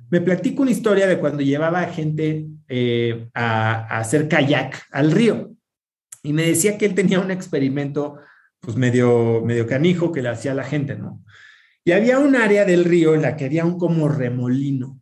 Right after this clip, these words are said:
había una zona negra en la que si te metías, te agarraba, te volteaba y te ponía unos madrazos contra las piedras y salías empapado. Y te-, y entonces a la gente le decía una de dos cosas. Le decía, "No te vayas por ahí,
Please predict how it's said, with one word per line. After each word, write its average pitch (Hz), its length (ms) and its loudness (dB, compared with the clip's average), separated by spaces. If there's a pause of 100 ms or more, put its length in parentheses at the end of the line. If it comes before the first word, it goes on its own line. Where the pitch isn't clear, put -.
había 127 220 -4
una 139 260 -2
zona 135 340 -2
negra 135 600 2
en 123 80 -4
la 113 160 -6
que 117 80 -8
si - 180 -8
te 127 80 0
metías, 190 680 2
te 165 80 -2
agarraba, 156 640 0
te 135 80 0
volteaba 151 580 0
y 175 80 -2
te 147 60 -8
ponía 123 320 -8
unos 151 160 -2
madrazos 135 400 -4
contra 120 240 -4
las 110 180 -6
piedras 185 400 2
y - 60 -6
salías 127 260 -2
empapado. 156 540 0
Y - 100 -2
te-, - 140 -12 (1300)
y 180 100 4
entonces 247 420 2
a 190 100 -2
la 170 100 -2
gente 190 380 0
le 170 120 0
decía 143 320 -2
una 160 220 -6
de 143 120 -4
dos 131 200 -6
cosas. - 560 -16 (440)
Le 160 140 4
decía, 180 720 2 (440)
"No 175 280 2
te 208 80 2
vayas 185 260 2
por 143 160 -2
ahí, 123 380 -4